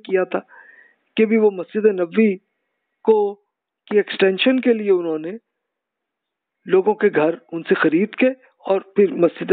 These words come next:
नबवी को फैलाया था। तो same आजकल भी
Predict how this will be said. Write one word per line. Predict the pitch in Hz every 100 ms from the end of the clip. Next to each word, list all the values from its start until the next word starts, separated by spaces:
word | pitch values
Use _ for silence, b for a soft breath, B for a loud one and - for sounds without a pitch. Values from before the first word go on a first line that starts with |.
| 175
नबवी | 151 139 165
को | - 214 b b -
फैलाया | 180 156 147 123
था। | - - - B B B B
तो | 220
same | - 240 170 -
आजकल | 151 - 160 147
भी | 143